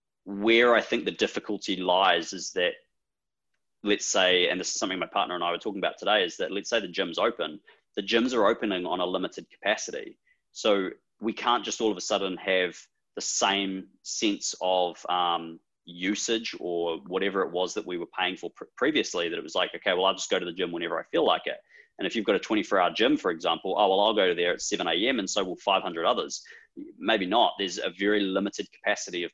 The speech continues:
people who are now allowed in that space. And the downside of that is, like, if I turn up and let's say they're only allowing ten people in, we still haven't worked out the details yet of, am I number eleven and I've gotta go home? And in which case, if seven A M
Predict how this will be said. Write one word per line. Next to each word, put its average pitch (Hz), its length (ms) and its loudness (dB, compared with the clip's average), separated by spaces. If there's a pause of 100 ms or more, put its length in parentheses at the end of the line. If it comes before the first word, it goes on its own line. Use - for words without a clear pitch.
people 98 220 -6
who 90 80 -4
are 85 80 -2
now 87 220 0
allowed 85 240 0
in 90 120 -6
that - 140 -8
space. - 680 -2
And 95 180 -6
the 87 60 -6
downside 98 520 0
of 82 120 -8
that 87 140 -2
is, 85 140 -6
like, 82 180 -4
if 87 140 -10
I 131 120 4
turn 95 260 -2
up 131 240 2
and 95 100 -4
let's 95 160 -6
say 98 100 0
they're 92 140 -2
only 92 140 -4
allowing 85 340 0
ten 101 180 -6
people 90 320 -4
in, 98 220 -2 (500)
we 110 100 -2
still 127 220 2
haven't 107 260 0
worked 101 220 -2
out 101 140 2
the 87 60 -8
details 95 560 0
yet 90 220 -2
of, 90 280 -2 (160)
am 98 140 0
I 107 100 6
number 107 300 0
eleven 95 340 0
and 101 100 -2
I've 90 160 0
gotta 90 140 -4
go 90 240 0
home? 127 420 -2
And 101 120 -4
in 95 80 -4
which - 220 -6
case, 92 220 -2
if 95 80 -14
seven 104 300 -4
A 92 200 0
M 98 300 -6